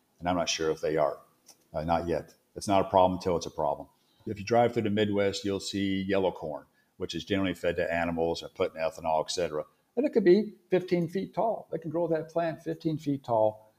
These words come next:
and have, produce one ear of corn. Or you can grow a corn that's gonna be six feet tall or eight feet tall and produce three, three ears of corn. And the same thing. So if you could do that, who's to say you can't put a fruit tree or some other product inside of a vertical farm?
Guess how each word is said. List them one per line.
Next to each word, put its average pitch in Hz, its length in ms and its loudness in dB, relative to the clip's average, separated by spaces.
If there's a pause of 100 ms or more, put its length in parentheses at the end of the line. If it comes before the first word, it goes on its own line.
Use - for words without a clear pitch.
and 110 160 -2
have, 110 320 2
produce 107 280 2
one 110 300 0
ear 98 160 2
of 85 60 -4
corn. 80 300 -6 (360)
Or 147 240 10
you 151 60 6
can 101 160 0
grow 101 400 6
a 92 80 -2
corn 110 500 4 (300)
that's 98 180 2
gonna 104 200 0
be 95 120 -2
six - 300 -4
feet 85 240 -8
tall 80 420 -4 (240)
or 87 220 -2
eight 214 180 4
feet - 240 -4
tall 78 300 -4
and 110 100 -6
produce 107 540 0 (440)
three, 135 480 2
three 202 220 2
ears 82 240 -4
of 82 80 -14
corn. - 280 -12 (420)
And 131 80 -2
the 120 60 2
same 143 200 8
thing. 120 300 4
So 104 160 2
if 95 80 0
you 208 80 4
could 220 120 2
do 170 180 10
that, 98 500 6 (400)
who's 147 160 6
to 131 40 0
say 135 200 4
you 117 120 4
can't 110 360 0
put 107 200 2
a 87 60 -4
fruit 110 300 -4
tree 92 360 -6
or 87 120 -4
some 160 240 0
other 107 260 0
product 90 480 0
inside 113 400 0
of 92 60 -2
a 85 40 -4
vertical 87 300 -4
farm? 78 280 -8